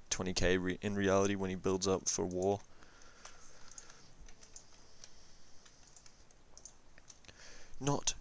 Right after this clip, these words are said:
too shabby. Not too shabby. Um, also these, I'd leave your mill ones on because I just would at this point. Um,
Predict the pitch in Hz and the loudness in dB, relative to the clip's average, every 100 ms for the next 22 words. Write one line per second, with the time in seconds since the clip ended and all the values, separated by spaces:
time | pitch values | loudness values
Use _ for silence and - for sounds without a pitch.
0 | - - 139 135 - - - - - 110 | 10 10 10 4 4 12 12 12 12 10
1 | 80 - - - 110 107 - 101 101 92 | 6 0 -2 -2 -2 0 4 6 6 6
2 | 87 - - - - - 107 117 120 120 | 4 -2 -14 -16 -6 6 8 10 10 6
3 | 120 110 - - - 110 107 - 101 92 | 2 -4 -12 -20 -2 4 6 8 8 6
4 | 90 98 104 113 127 - - - 98 98 | 2 4 4 2 6 6 6 4 2 4
5 | 95 90 78 71 - - 76 73 69 - | 2 4 2 2 -2 -4 -2 0 -2 0
6 | - 71 67 85 - 85 85 - - - | -2 -2 -4 -4 -2 0 6 6 6 -4
7 | - - - - - - - - - - | -20 -20 -20 -18 -18 -18 -20 -20 -20 -20
8 | - - - - - - 67 - - - | -20 -20 -20 -20 -8 -2 -2 4 6 6
9 | 69 65 - - 78 67 - - 90 92 | 4 0 0 0 0 2 2 2 -2 -2
10 | - - - - - 104 104 104 101 101 | -8 -18 -18 -20 -2 4 6 8 6 2
11 | 104 | -6